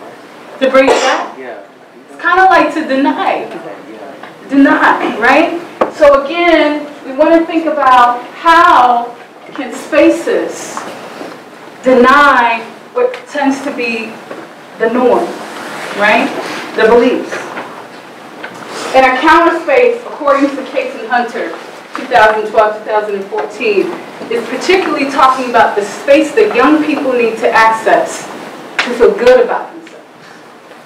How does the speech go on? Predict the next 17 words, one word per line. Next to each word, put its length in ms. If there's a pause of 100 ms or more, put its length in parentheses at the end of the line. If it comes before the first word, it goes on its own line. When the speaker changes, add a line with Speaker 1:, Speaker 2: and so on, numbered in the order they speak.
(220)
Speaker 2:
right? 300 (560)
If 200
they're 280
in 680 (140)
a 140
system 880 (400)
that 240
says 760 (300)
that 460 (1120)
you're 120
not 220
gonna 220
make 140
it, 140 (1900)
you're 180
a 60
troublemaker. 600